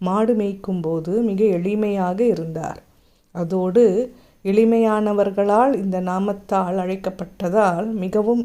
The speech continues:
விருப்பமான பெயரானது. இதனால்தான் திருமலை திருப்பதியில் எம்பெருமானை கோவிந்தா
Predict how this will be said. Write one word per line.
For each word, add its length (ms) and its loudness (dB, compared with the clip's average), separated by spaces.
விருப்பமான 760 0
பெயரானது. 680 -8
இதனால்தான் 800 -4
திருமலை 480 -6
திருப்பதியில் 760 -6
எம்பெருமானை 840 0
கோவிந்தா 680 0